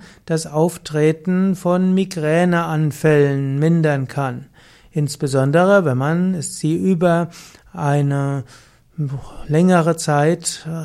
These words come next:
regelmäßig einnimmt. Außerdem sollen die Blätter verdauungsfördernd wirken und man kann sie auch verwenden äußerlich. Man kann Mutterkraut insbesondere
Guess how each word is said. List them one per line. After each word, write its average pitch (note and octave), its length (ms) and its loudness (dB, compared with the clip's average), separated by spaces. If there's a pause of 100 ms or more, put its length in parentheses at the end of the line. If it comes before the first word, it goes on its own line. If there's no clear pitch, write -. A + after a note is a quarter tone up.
(100)
regelmäßig D#3+ 840 0
einnimmt. C3+ 680 -2 (480)
Außerdem C#3 840 0
sollen C#3+ 460 0
die D3+ 380 -2 (480)
Blätter D3+ 680 2 (400)
verdauungsfördernd D3 1300 0
wirken G3 640 0 (300)
und E3+ 480 -2
man D#3 460 0
kann D3+ 260 -2
sie D3 180 -6
auch D#3 320 2
verwenden D#3 720 -2
äußerlich. C#3+ 1080 -4 (500)
Man C#3+ 140 -2
kann D3+ 220 0
Mutterkraut E3 800 2
insbesondere C#3+ 1200 -2